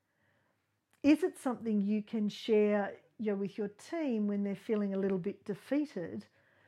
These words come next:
Is there a story you can share that basically says, "Hey, we've all been through hard times, and let's remember that we can get through this together"?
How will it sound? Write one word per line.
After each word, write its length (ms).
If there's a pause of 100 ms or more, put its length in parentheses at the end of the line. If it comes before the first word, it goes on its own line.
(260)
Is 140
there 160
a 40
story 440
you 80
can 180
share 480
that 220 (420)
basically 520
says, 240
"Hey, 400
we've 240
all 200
been 360
through 260
hard 260
times, 460 (260)
and 540 (420)
let's 300
remember 380
that 180
we 100
can 220
get 240
through 240
this 280
together"? 500